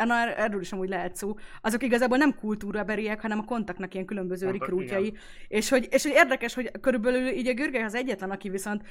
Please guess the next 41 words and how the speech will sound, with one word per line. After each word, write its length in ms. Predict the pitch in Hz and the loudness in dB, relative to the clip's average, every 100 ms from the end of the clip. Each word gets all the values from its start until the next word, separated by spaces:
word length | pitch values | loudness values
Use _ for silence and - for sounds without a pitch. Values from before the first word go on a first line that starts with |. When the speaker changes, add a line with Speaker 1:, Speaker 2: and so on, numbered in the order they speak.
| - | -6
Speaker 1:
aki 200 | - 220 | -4 -2
viszont 300 | 226 226 226 | -2 -2 -2
ilyen 140 | 226 233 | -2 -2
egyszemélyes 520 | 240 - 208 202 202 | -2 -4 -4 -6 -6
főszereplő, 480 | 208 196 208 208 208 | -4 -4 -4 -2 -2
és 100 | 208 | -2
nem, 400 | 247 208 214 233 | -2 0 -2 -2
ő, 240 | 202 208 196 | -2 -2 -2
ő 100 | 208 | -2
tényleg 280 | 254 226 | -2 -2
a 60 | 190 | -4
kultúrának 500 | 196 220 185 190 196 | -6 -6 -4 -6 -6
teljes, 420 | 208 190 180 - - | -4 -4 -4 -8 -8
teljes 260 | 196 190 - | -6 -6 -6
körű, 220 | 185 190 | -4 -4
originális, 800 | - 214 175 165 160 185 190 - - - | -2 -2 -2 -2 -2 -4 -6 -10 -18 -16
ö, 120 | - 208 208 208 208 208 | -4 -2 0 0 0 2
állampolgára, 920 | 233 208 190 190 185 190 196 208 - | 2 2 -2 -2 -2 0 0 -2 -4
de 80 | 202 | -4
hogy 180 | 208 190 | -4 -4
mégis 80 | 202 | -4
Speaker 2:
Viszont, 200 | 202 160 | -2 -2
Speaker 1:
valahogy 240 | 156 196 196 | -2 0 0
egy 60 | |
Speaker 2:
viszont 160 | 190 143 | -2 -4
Speaker 1:
kicsit 160 | 151 135 | -2 0
Speaker 2:
ő 40 | |
Speaker 1:
kimarad 240 | - 180 | 0 0
Speaker 2:
is, 60 | 180 | -2
Speaker 1:
a 40 | |
dolgokból. 560 | 180 180 180 180 170 - | -2 -2 -4 -6 -6 -6
Speaker 2:
igen, 300 | - 120 120 | -6 -6 -8
tehát 180 | - 131 - | -8 -10 -10
ő 140 | - 139 | -8 -8
is 120 | 127 | -6
egy 140 | 123 | -10
kívülálló, 600 | - 127 117 113 113 113 120 | -8 -8 -4 -2 -2 -4 -6
és 100 | 120 | -8
szerintem 580 | 151 151 147 147 147 - - - | -8 -6 -6 -6 -8 -14 -18 -18
ezért, 360 | - 123 123 | -14 -14 -12
ezért 260 | 120 123 | -10 -10